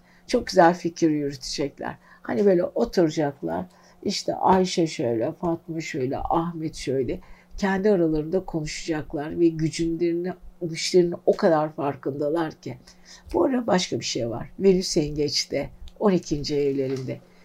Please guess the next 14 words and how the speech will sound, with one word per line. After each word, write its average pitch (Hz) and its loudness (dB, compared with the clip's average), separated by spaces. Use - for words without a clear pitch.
Gizli 247 6
duygular, 151 4
gizli 165 4
aşklar, 151 -2
bazı 202 0
ve 262 0
içlerinde 214 2
sakladıkları 180 -4
o 165 -4
birikmiş 190 -2
yüksek, 220 -4
e, 170 -2
sevgi 185 4
kıvılcımları, 139 -2